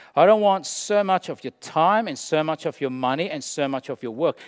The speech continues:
as though what Jesus wants is a bit of us here and there and we should be content and happy. No. I want you. I have not come to torment your natural self, but to kill it.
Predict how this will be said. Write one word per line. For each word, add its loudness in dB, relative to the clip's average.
as 2
though 4
what 0
Jesus -6
wants -8
is -12
a -4
bit 0
of 6
us 2
here 0
and -4
there 4
and -2
we -6
should -10
be -6
content -6
and -10
happy. -6
No. -4
I 4
want -6
you. -14
I 10
have 6
not -2
come 2
to -16
torment -4
your -4
natural -2
self, -2
but 6
to -8
kill -2
it. -10